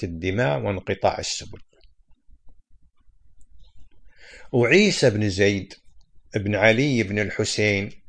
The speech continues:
بن علي بن أبي طالب، هذا كان ممن خرج مع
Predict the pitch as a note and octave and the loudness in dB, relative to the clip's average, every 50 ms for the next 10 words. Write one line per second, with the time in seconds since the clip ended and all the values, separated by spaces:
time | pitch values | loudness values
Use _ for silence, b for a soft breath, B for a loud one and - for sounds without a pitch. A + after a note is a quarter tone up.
0 | - - G#2+ F#2+ F#2+ G2 F#2 F#2 G#2 A2+ D3 F3 D#3 B2+ G#2+ G#2 G#2+ G#2 G2 G2+ | -6 -6 -4 -2 -2 -2 2 2 2 4 4 2 2 2 2 2 2 2 2 2
1 | G2 F#2+ - A2 G#2 G2+ F#2+ G2+ C3 - - - - - - - - - - - | 0 0 2 4 4 4 2 0 -4 -6 -12 -20 -20 -20 -20 -20 -20 -20 -20 -20
2 | _ _ _ - B B B B B B B B - D3+ F3 F3+ E3 D3+ - - | _ _ _ -20 B B B B B B B B 2 4 6 6 6 6 4 6
3 | E3 D#3+ D#3 D3+ C#3+ C#3 D3+ D#3+ D#3 C#3 C3+ C3 A#2+ A2+ - - D3 D#3 D#3 D3 | 6 6 6 6 4 2 2 0 0 0 2 0 0 0 -2 2 4 6 6 6
4 | C3 A2 A#2+ A#2 A#2 B2+ B2+ A2 B2 C#3+ E3+ - | 6 6 6 4 6 4 4 4 4 2 2 0